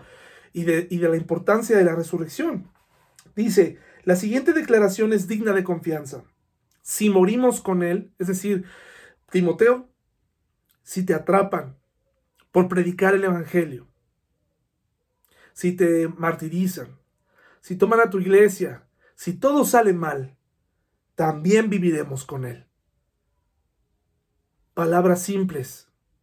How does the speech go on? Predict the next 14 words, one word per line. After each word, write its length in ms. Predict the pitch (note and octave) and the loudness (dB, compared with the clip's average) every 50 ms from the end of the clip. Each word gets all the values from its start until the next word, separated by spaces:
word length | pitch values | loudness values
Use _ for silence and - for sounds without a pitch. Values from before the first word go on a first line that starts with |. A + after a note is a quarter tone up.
| _ _ _ _ _ _ _ _ _ _ _ _ _ _ _ _ _ _ _ | _ _ _ _ _ _ _ _ _ _ _ _ _ _ _ _ _ _ _
palabras, 880 | - D#3 D#3+ D#3+ E3 E3 F3 F3 F3 F3 F3 D#3+ - - - - - - | -8 -6 -2 0 0 2 4 6 6 4 4 2 -4 -12 -14 -16 -16 -20
eh, 100 | - - - _ - | -20 -20 -16 _ -6
pero 160 | D#3 D3 D3+ | -4 -2 -2
a 20 | |
la 120 | D3+ D3+ D3+ | 0 0 2
vez 340 | E3 F3 F3 F3+ F3+ - _ _ _ _ _ _ _ | 2 0 0 -2 -8 -18 _ _ _ _ _ _ _
profundas 840 | - - C3+ - - G3+ G3+ G3 F3+ D3 B2+ A#2+ - - _ _ _ _ _ _ _ _ _ _ | -8 -8 -6 -2 0 2 2 2 0 -2 -6 -10 -16 -20 _ _ _ _ _ _ _ _ _ _
y 140 | - F#3+ F#3+ | 0 0 2
reales 500 | E3 E3+ E3+ E3 E3+ F3+ G3 G#3+ G#3 F#3 | 2 4 4 4 4 4 2 2 2 0
de 80 | F#3 F3 | 0 -2
alguien 320 | F3 E3+ E3 F#3 F#3 F3+ | -2 -2 -2 -2 -4 -4
que 80 | F3+ C#3+ | -4 -8
está 460 | C3 - - E3 E3 E3+ E3 E3 - _ _ _ _ _ _ _ _ _ _ _ _ _ _ | -10 -8 -6 -4 -4 -6 -8 -10 -16 _ _ _ _ _ _ _ _ _ _ _ _ _ _
confiado, 640 | - - C3 B2+ - C#3 C#3 D3 C#3+ C3 A#2 A2+ | -12 -12 -12 -8 -6 -6 -4 -4 -4 -6 -8 -12